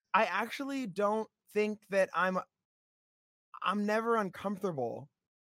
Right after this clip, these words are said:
Like, I always feel really good about everything, like,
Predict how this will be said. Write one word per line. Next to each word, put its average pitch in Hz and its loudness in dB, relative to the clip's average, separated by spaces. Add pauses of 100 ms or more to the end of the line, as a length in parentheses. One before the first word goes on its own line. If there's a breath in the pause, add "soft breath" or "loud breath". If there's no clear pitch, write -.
(240)
Like, 170 2 (380)
I 170 6
always 226 4
feel 247 0
really 214 2
good 214 2
about 143 4
everything, 131 -2
like, 131 -2